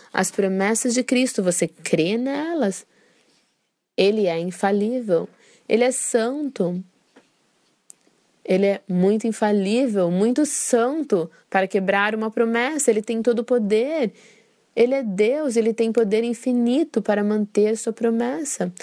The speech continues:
E se ele prometer que se você vir e confiar nele, você será salvo, você terá certeza que essa promessa vai ser mantida. Existe um hino antigo. "Seu nome,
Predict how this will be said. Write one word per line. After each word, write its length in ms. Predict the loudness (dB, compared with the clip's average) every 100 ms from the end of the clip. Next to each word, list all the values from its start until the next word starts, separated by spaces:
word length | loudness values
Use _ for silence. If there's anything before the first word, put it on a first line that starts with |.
| -18 -20 -4
E 80 | -2
se 140 | 2
ele 120 | 0
prometer 800 | 0 -2 0 -2 -2 0 0 0
que 180 | -4 -14
se 180 | -14 -4
você 240 | -2 0 0
vir 500 | 0 0 2 2 0
e 80 |
confiar 640 | -4 -6 -8 -2 0 0 0
nele, 360 | 0 2 2
você 240 | -2 -4 -2
será 240 | 0 0
salvo, 720 | -4 -2 0 0 0 -4 -8 -14 -20 _ _ _ -4
você 220 | -2 0
terá 240 | 0 0
certeza 960 | -2 -4 -2 0 2 2 0 -2 -2 -4 -10 -20 -20 -2
que 80 |
essa 160 | 0 2
promessa 560 | 0 0 0 0 0 0
vai 120 | 0
ser 200 | 0 0
mantida. 920 | 0 -2 -4 -2 0 2 0 0 -4 -10 _ _ _ _ -20 -20 _ _ _ _ _
Existe 440 | -2 2 0 2 0
um 180 | 0 -4 _
hino 280 | 0 2 2
antigo. 800 | 0 -2 -2 0 0 0 -2 -4 -6 _ _ _ _ _ _ _
"Seu 360 | 0 2 2
nome, 960 | 0 0 2 2 0 -2 -2 0 -2